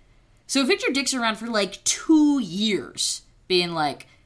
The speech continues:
"Gonna build that lady monster any day now." So anyone who's ever procrastinated on a project,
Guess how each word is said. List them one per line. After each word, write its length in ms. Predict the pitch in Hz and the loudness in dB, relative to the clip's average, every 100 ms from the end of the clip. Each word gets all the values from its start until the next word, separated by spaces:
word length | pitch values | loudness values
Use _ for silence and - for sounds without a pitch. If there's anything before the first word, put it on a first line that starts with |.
| _ | _
"Gonna 200 | - 208 | -10 -6
build 400 | 208 220 247 269 | -2 0 0 0
that 260 | 214 277 170 | 0 0 0
lady 300 | 214 294 262 | -2 -2 -2
monster 680 | 214 220 240 - 226 247 - | -2 -4 -4 -6 -6 -8 -10
any 880 | 135 143 - 190 415 - 185 - 403 | -12 -10 -10 -12 -12 -12 -12 -8 -6
day 300 | 359 359 254 | -6 -4 -4
now." 400 | 160 131 92 73 | -4 -6 -8 -10
So 480 | - - 170 165 165 | -10 -8 -8 -8 -8
anyone 380 | - 240 247 226 | -8 -6 -6 -6
who's 120 | 185 | -4
ever 200 | 180 180 | -4 -4
procrastinated 800 | 175 - 160 160 - 165 156 151 | -10 -8 -6 -6 -6 -6 -6 -6
on 120 | 147 | -8
a 40 | |
project, 600 | 143 143 143 156 165 - | -8 -6 -4 -4 -4 -6